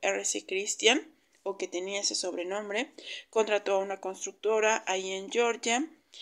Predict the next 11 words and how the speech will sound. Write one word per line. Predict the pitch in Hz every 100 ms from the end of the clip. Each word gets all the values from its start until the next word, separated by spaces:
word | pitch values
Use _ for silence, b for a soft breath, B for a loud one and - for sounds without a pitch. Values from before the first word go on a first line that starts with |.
| B B B
para | 240 254
realizar | 240 220 208 196 196
este | 208 196
monumento | 190 185 190 208 220 233 - 220 320 - _ _ _ - B B B
y | 240
afirmaba | 262 277 247 220 226 240
pertenecer | 220 - 190 185 190 - 202
a | 196
un | 196
grupo | 214 214 220 220
de, | 196 180 180 180